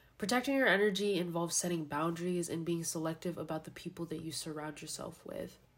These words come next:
By prioritizing the relationships that uplift and support you, you're able to cultivate healthier connections and create a positive social environment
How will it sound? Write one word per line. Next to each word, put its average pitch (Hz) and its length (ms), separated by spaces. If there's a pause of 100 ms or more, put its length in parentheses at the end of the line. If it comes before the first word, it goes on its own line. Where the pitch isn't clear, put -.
(120)
By 190 160
prioritizing 202 920
the 180 100
relationships 170 640
that - 220
uplift 160 720
and 160 140
support 170 400
you, 226 420 (640)
you're 247 220
able 233 400
to 233 180
cultivate 190 600
healthier 180 500
connections 214 880
and 175 220
create 170 460 (300)
a 185 120
positive 180 480
social 170 380
environment 156 680